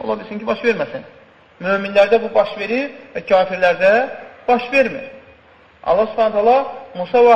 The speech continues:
Harun aleyhissalamı Fironun yanına dəvətçi olaraq göndərmişdi. Yəni, Fironun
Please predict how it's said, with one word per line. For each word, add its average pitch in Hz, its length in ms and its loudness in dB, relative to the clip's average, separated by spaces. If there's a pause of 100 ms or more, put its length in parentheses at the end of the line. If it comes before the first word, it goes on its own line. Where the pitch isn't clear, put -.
Harun 220 320 6
aleyhissalamı 202 800 -2 (640)
Fironun 233 340 2
yanına 247 300 0
dəvətçi 233 380 2
olaraq 269 300 2
göndərmişdi. 160 560 -4 (1400)
Yəni, 156 200 -2 (160)
Fironun 190 560 0